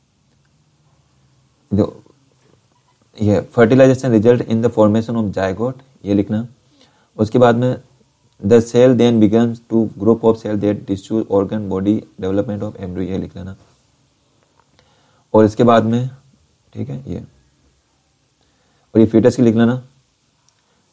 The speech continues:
"The stage of the embryo in which all the body parts can be identified is called fetus," ये लिख लेना।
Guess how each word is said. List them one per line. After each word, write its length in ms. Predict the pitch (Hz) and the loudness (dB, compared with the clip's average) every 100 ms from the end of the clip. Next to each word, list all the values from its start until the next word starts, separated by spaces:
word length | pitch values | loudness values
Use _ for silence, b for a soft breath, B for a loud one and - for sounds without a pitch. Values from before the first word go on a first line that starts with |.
| _ _ _ _ - | _ _ _ _ 2
"The 260 | 120 113 | 4 4
stage 280 | - 123 127 - | 4 2 2 2
of 200 | 107 113 113 - | 2 2 0 -14
the 360 | 117 110 113 110 | -12 -4 -4 -2
embryo 420 | 104 98 117 117 | -2 0 0 0
in 180 | - 110 | -2 -2
which 160 | 113 - | -4 -6
all 320 | - 107 113 | -2 0 2
the 100 | 117 | 0
body 240 | 101 101 107 | 0 0 -2
parts 300 | 104 104 - 104 | -4 -6 -6 -6
can 160 | 107 | -6
be 80 | 120 - | -6 -6
identified 540 | 95 95 92 104 104 90 | -6 -4 -6 -6 -4 -4
is 120 | 101 | -6
called 240 | - 117 - | -6 -8 -6
fetus," 280 | 95 101 110 - _ _ _ _ _ _ _ 98 | -10 -8 -10 -12 _ _ _ _ _ _ _ 0
ये 80 | |
लिख 180 | 92 87 | 0 -2
लेना। 220 | - - | -12 -16